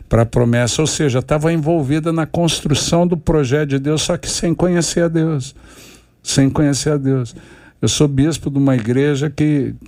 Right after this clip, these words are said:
que é centenária, né? Eu vou celebrar aniversário de igrejas com mais de cem anos.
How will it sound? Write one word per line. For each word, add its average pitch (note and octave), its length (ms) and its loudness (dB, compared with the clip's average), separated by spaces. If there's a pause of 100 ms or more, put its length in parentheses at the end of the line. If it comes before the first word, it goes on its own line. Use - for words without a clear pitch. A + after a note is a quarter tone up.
(180)
que - 80 2
é C3 40 4
centenária, C#3 920 0 (260)
né? B2 300 0 (580)
Eu A2+ 80 2
vou B2+ 460 4
celebrar B2+ 560 0
aniversário C3 580 0
de C3 80 -2
igrejas B2+ 500 0
com - 140 -2
mais C#3 400 0
de C3 220 -4
cem C3 340 0
anos. G#2 460 0